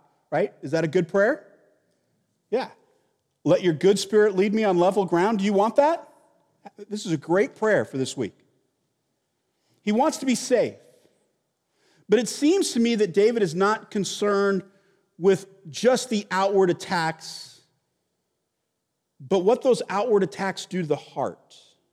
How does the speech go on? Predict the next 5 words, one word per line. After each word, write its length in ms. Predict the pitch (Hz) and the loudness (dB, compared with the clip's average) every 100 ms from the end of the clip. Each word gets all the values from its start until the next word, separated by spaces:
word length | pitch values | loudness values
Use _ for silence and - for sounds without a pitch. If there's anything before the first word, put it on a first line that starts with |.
| _ _ _ _ _ _ _ _ _ _ _ _ _ _ _ _ _ _ _ _ _ _ _ _ _ _ _ _ _ _ _ _ _ _ _ _ _ _ _ _ _ | _ _ _ _ _ _ _ _ _ _ _ _ _ _ _ _ _ _ _ _ _ _ _ _ _ _ _ _ _ _ _ _ _ _ _ _ _ _ _ _ _
How 200 | - 233 | -2 0
it 60 | 180 | 0
affects 720 | - _ _ - 208 - 180 | -2 _ _ -8 -8 -4 -4
us 160 | 160 | -4
emotionally. 760 | - 156 151 156 - 123 101 | -4 0 0 -2 -6 -10 -10